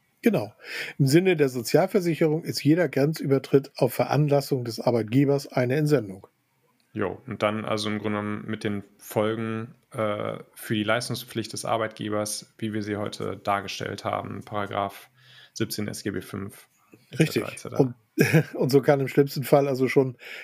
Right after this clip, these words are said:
Speaker 1: der Trip über die Grenze zum Auftanken des Firmenwagens, weil da der Sprit günstiger ist, solche Kosten verursachen.
Speaker 2: Jo, dann wird der Preisvorteil des billigen Sprits also <laughs> ganz schnell wieder verspielt.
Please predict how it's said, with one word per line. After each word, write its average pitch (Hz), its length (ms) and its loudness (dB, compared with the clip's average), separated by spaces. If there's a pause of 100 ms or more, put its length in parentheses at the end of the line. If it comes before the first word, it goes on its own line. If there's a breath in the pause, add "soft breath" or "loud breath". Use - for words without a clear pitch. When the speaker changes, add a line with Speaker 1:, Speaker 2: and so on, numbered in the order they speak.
Speaker 1:
der 131 140 8
Trip 156 240 4
über 135 200 4
die 127 120 -2
Grenze 135 380 2
zum 123 420 0
Auftanken 143 500 2
des 123 120 0
Firmenwagens, 127 840 0
weil 127 120 0
da 120 140 2
der 123 100 -2
Sprit - 280 -4
günstiger 123 420 2
ist, 147 180 0 (340 loud breath)
solche 135 300 2
Kosten 139 440 0
verursachen. 117 600 0 (800 soft breath)
Speaker 2:
Jo, 120 200 -10 (160)
dann 110 240 -2
wird 123 100 -2
der 117 80 0
Preisvorteil 120 600 -2
des 107 120 -10
billigen 117 260 -6
Sprits - 340 -6
also 117 240 0 (140)
<laughs> - 160 -20
ganz 120 260 0
schnell 107 340 -2
wieder 107 220 -2
verspielt. 101 580 -6